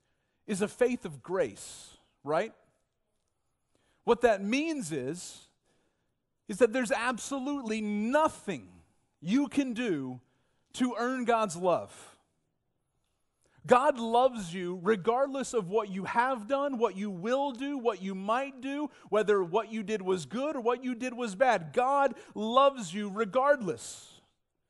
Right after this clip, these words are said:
But here's what I want you to see and what I want you to understand. Grace and effort are not contradictory. Listen to what Dallas Willard says about grace and effort. He says, "The path of spiritual growth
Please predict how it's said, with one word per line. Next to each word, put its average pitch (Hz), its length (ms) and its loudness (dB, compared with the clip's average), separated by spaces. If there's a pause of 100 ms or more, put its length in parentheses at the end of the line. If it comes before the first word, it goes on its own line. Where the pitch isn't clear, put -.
(600)
But 226 100 4
here's 269 280 2
what 302 100 2
I 311 100 10
want 269 360 -2
you 269 60 -4
to 240 100 -4
see 269 260 -6
and 247 100 -2
what 233 140 2
I 233 60 0
want 233 260 -4
you 233 80 -4
to 208 100 0
understand. 220 680 -4
Grace 240 760 0 (240)
and 226 220 2 (100)
effort 202 580 2 (160)
are 214 140 6
not 233 380 0
contradictory. 220 920 -4 (1300)
Listen 269 280 -2
to 294 40 4
what 262 220 4
Dallas 220 400 2
Willard 208 320 2
says 175 400 0
about 180 320 2
grace 202 540 -4 (500)
and 190 120 -4
effort. 190 280 0
He 175 60 -4
says, 220 200 4
"The 220 120 -2
path - 460 -2
of 233 120 -10
spiritual 269 680 -6
growth 202 520 0